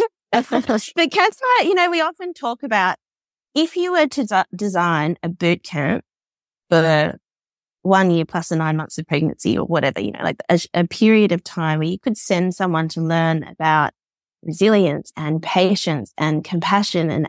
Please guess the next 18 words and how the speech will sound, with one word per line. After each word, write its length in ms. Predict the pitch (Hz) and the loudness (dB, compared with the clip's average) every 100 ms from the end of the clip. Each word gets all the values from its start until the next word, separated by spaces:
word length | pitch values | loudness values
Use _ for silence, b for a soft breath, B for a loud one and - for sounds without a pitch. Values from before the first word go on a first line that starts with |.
| - | 2
advocacy 920 | 180 185 190 208 - 160 147 113 220 _ _ _ _ - | 2 2 -4 -4 -4 -4 -4 -6 -10 _ _ _ _ -4
and 320 | 175 165 165 - - | 0 2 0 -4 -14
personal 380 | - 202 208 185 | -2 0 0 -4
strength 400 | 160 - 175 - | -4 -2 -2 -2
and 140 | 175 170 | -6 -4
personal 420 | 170 165 175 160 | -2 -2 -4 -6
trust, 380 | - - 277 - _ _ - | -4 -2 -2 -6 _ _ 2
you 160 | 240 | 4
would 140 | 262 277 | 4 2
struggle 440 | - 180 175 202 | 0 0 0 -2
to 140 | 214 208 | -4 -10
come 280 | - 180 160 | -4 -2 2
up 200 | 185 - _ | 0 -2 _
with 220 | 180 175 - | -6 -4 -2
a 60 | 170 | -2
better 280 | 170 170 165 | 2 2 2
boot 260 | 160 151 | 0 -2
camp 420 | - 151 202 302 | -4 -2 0 -2